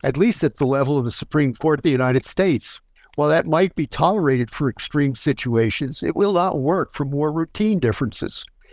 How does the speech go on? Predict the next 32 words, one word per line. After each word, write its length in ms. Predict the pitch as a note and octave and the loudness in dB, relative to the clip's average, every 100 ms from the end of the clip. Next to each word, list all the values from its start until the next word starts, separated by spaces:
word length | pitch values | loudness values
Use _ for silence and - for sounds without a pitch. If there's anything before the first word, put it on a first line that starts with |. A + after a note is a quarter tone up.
| _ | _
If 100 | D3 | -2
the 140 | E3 D3 | 0 2
operation 600 | E3 - F3 F#3+ - D#3 | 2 0 0 2 0 -2
of 20 | |
the 100 | D3 | 0
executive 560 | A#2 - F3 - F#3 F3 | -2 0 0 2 0 0
is 160 | C#3+ | -2
to 100 | - | -4
reflect 440 | C3+ C3 F3 E3+ - | -2 0 0 -2 -2
the 80 | |
will 260 | B2+ D#3+ D#3+ | 0 2 2
of 60 | A#2+ | -2
the 60 | |
people, 520 | G#2+ G#3+ A3 A#2+ C3 - _ _ _ | 0 0 2 0 0 -6 _ _ _
something 480 | - F#3+ G3 G#3+ | -2 0 0 -2
more 240 | E3 C#3+ D3+ | 0 0 0
than 200 | D3+ C3 | 0 0
removal 420 | C3 C3+ F#3+ D3+ | -2 0 -2 0
by 220 | B2 C3+ | 0 0
voting 560 | B2+ - F#3 F#3+ C3 A#2+ | 2 2 2 2 -2 0
once 260 | D3 D3+ D#3+ | 0 0 0
every 220 | C3+ A#2 | 0 0
four 260 | - D3+ | 0 0
years 420 | B2+ D#3 F#3+ C3+ - | 0 2 2 0 0
must 200 | D3 - | 0 2
work 280 | C3+ C3+ - - - - | 2 2 -2 -16 -20 -2
as 160 | D3+ C3 | -2 2
a 60 | |
check 340 | D3 - E3 C#3 | 0 2 0 0
on 240 | - - D3 | -2 0 0
executive 680 | D3 - D3 C3 D#3 D3+ | 0 0 0 0 -2 -4
power. 460 | - G#3 G#3 B2+ - | -2 -2 -2 -2 -6